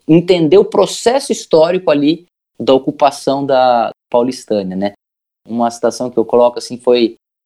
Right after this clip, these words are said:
foi a primeira coisa que eu li, quase que, assim, o que disparou a minha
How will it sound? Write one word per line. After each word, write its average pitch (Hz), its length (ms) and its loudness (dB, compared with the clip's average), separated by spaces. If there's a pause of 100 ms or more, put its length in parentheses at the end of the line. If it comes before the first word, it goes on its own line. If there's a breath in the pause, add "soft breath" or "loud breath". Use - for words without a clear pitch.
(100)
foi 135 100 4
a 127 40 0
primeira 156 320 2
coisa 160 220 0
que 165 100 0
eu 139 80 6
li, 160 260 4 (360)
quase 147 220 2
que, 147 80 0
assim, 143 180 0
o 139 60 0
que 143 140 0
disparou 139 480 2
a 156 40 4
minha 131 240 -2